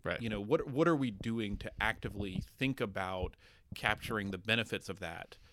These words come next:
Speaker 2: while rejecting, um, or at least minimizing the drawbacks? And I think Kelly,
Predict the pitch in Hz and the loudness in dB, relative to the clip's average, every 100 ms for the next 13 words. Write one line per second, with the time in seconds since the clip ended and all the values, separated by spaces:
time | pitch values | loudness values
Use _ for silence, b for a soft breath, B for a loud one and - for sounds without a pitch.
0 | b b 113 110 104 95 110 - 107 101 | b b 2 2 2 2 0 0 -2 -2
1 | 95 92 90 _ _ - 98 104 117 113 | -4 -8 -10 _ _ -6 -4 -2 -2 0
2 | 113 117 120 127 110 101 90 98 92 87 | -2 2 2 4 2 0 -2 -8 -10 -4
3 | 123 127 87 - - - - b b b | 0 0 -2 -14 -12 -12 -12 b b b
4 | b b - 117 113 110 131 113 - 110 | b b -2 2 2 2 2 0 0 0
5 | 104 101 | 0 -2